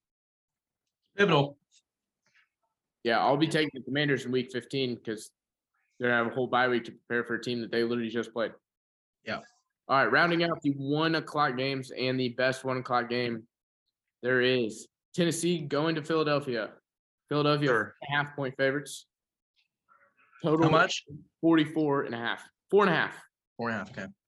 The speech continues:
Speaker 2: In Philly.
Speaker 1: Um, this seems like one of those spots where Tennessee is just gonna come out and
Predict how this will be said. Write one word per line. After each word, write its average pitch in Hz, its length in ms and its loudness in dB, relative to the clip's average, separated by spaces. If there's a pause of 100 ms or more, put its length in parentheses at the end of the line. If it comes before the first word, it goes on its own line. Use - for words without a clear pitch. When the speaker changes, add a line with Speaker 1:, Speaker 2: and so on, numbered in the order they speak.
(400)
Speaker 2:
In 160 220 0
Philly. 139 260 0 (4000)
Speaker 1:
Um, 170 600 4 (2750)
this 175 180 2
seems 240 200 2
like 202 160 2
one 180 120 2
of 180 40 2
those 175 180 2
spots 147 600 0 (320)
where 131 580 2 (320)
Tennessee 147 420 0
is 143 100 2
just 131 120 -6
gonna 131 120 -4
come 131 160 -4
out 127 260 0
and 113 240 -10